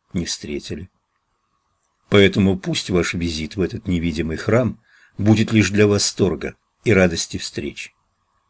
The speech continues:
Потому что если вы вошли в храм только чтобы просить, вы не получите. И если вы вошли в него только для того, чтобы унизить себя,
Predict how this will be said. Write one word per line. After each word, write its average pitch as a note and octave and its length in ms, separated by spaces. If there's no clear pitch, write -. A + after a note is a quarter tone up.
Потому A#2 320
что A#2+ 160
если A2+ 340
вы G2+ 300
вошли F#2 400
в - 80
храм F2 320
только F#2 320
чтобы F2+ 360
просить, A2+ 800
вы G2+ 300
не A#2 240
получите. G2+ 1000
И A#2 80
если C3 360
вы C3+ 200
вошли B2 400
в F#2+ 80
него A2+ 260
только G2+ 340
для F2+ 200
того, G#2+ 260
чтобы G2 400
унизить A2+ 640
себя, D#2 520